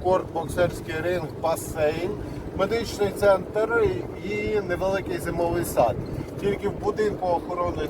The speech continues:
тут для персоналу, а тут вже конкретно для нього. З лівого боку ось такий основний зелений паркан, він відгороджує всіх сто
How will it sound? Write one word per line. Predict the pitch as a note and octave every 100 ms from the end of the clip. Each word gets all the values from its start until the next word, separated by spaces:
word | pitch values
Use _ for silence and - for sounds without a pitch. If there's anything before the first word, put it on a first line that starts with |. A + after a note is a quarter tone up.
| E3
тут | E3
для | D#3+ D#3+
персоналу, | F3 E3 - G3 C4 C4+ C4 A#3+ D#3+
а | D3+
тут | - G3+ - -
вже | E3+ E3+ D#3+ -
конкретно | D#3 C3+ E3 E3+ D#3+ D#3 C3+
для | C#3 B2+
нього. | - - - - - - - - - - -
З | -
лівого | C#4 D4
боку | B3+ C4 D4 C#4+
ось | C4 A3
такий | A#3+ A#3+ B3
основний | G#3 F#3 - G3 A3+ C4 A#3
зелений | F#3 F3+ G3 G#3 F#3+
паркан, | E3+ F3 - G3+ A#3 A3 F3+
він | F3+ G3+ D#3+
відгороджує | F3 E3+ E3+ E3+ G3 G#3 - F3+ D#3 D3 -
всіх | G3+ G3+ - -
сто | F3+